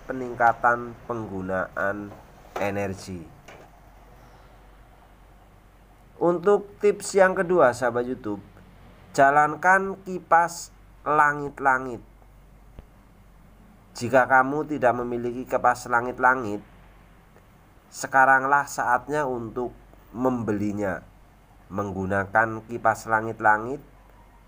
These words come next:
eh,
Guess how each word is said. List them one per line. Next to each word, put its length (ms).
eh, 340